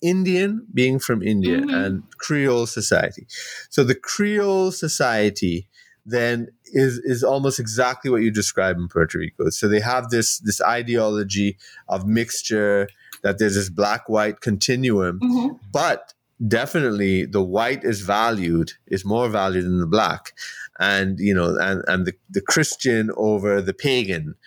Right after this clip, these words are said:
Speaker 1: and, and things like that,
Speaker 2: Mm-hmm.
Speaker 1: you know, like, uh, because there, there are still some Yoruba practices, Orisha and Shango,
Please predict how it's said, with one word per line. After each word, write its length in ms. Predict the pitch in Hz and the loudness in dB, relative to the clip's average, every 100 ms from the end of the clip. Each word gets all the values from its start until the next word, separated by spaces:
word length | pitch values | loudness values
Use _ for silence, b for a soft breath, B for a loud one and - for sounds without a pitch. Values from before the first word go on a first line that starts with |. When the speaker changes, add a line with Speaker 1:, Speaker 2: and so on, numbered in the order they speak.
| B - | B -2
Speaker 1:
and, 200 | 92 - | 0 2
and 180 | 90 90 | 0 2
things 280 | 104 90 | 0 2
like 200 | 90 82 - | 0 -2 -2
that, 220 | 131 82 | 0 2
Speaker 2:
Mm-hmm. 100 | - | 0
Speaker 1:
you 60 | 87 | 0
know, 120 | 87 | 0
like, 240 | 87 85 - | 0 0 -2
uh, 160 | - - | -2 -2
because 380 | 95 98 98 92 | 0 0 0 0
there, 180 | 104 101 | 0 0
there 140 | 101 107 | 0 0
are 240 | 113 117 | 2 0
still 240 | - 127 110 | -2 -2 0
some 240 | 110 101 | 0 2
Yoruba 540 | 98 95 101 95 95 - b b - | 2 2 2 2 -2 -4 b b -4
practices, 560 | 107 95 95 95 95 90 | 0 0 0 -2 0 0
Orisha 480 | 90 90 - 90 | 2 2 0 0
and 100 | 82 85 | 0 0
Shango, 600 | 95 90 87 85 82 | 0 0 0 0 0